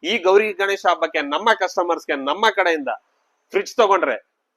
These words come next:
ಒಂದು ಗ್ರೀನ್ ಚೆಫ್ ಬ್ರಾಂಡೆಡ್ ಸ್ಟೇನ್‌ಲೆಸ್ ಸ್ಟೀಲ್ ಕಡಾಯಿ set worth of thousand five hundred rupees ಫ್ರೀ ಮಾಡ್ಕೊಡ್ತಾ ಇದೀವಿ. ಹಾಗೆ ಒಂದು ಫ್ರಿಡ್ಜ್ ಇಡ್ಲಿಕ್ಕೆ ಮಿ-, ನಿಮ್ಗೆ ಒಂದು ಸ್ಟ್ಯಾಂಡ್ ಕೊಡ್ತಾ ಇದೀವಿ.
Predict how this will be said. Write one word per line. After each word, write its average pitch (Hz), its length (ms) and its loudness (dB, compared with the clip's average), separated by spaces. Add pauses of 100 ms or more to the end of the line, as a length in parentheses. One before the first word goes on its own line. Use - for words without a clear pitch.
(200)
ಒಂದು 160 380 -4
ಗ್ರೀನ್ 208 260 -2
ಚೆಫ್ 208 380 0
ಬ್ರಾಂಡೆಡ್ 190 640 0
ಸ್ಟೇನ್‌ಲೆಸ್ 202 400 -4
ಸ್ಟೀಲ್ 185 200 -6
ಕಡಾಯಿ 175 260 2
set 180 240 -4
worth 160 320 -2
of 180 100 -2 (100)
thousand 185 260 -2
five 180 260 -2
hundred 175 260 -4
rupees 151 360 -10 (400)
ಫ್ರೀ 180 160 2
ಮಾಡ್ಕೊಡ್ತಾ 165 420 2
ಇದೀವಿ. 165 320 -2 (340)
ಹಾಗೆ 175 220 4
ಒಂದು 170 280 -2
ಫ್ರಿಡ್ಜ್ 175 300 -6
ಇಡ್ಲಿಕ್ಕೆ 190 320 0
ಮಿ-, 165 200 -2
ನಿಮ್ಗೆ 160 200 -2
ಒಂದು 151 200 0
ಸ್ಟ್ಯಾಂಡ್ 175 360 0
ಕೊಡ್ತಾ 170 240 0
ಇದೀವಿ. 160 360 -2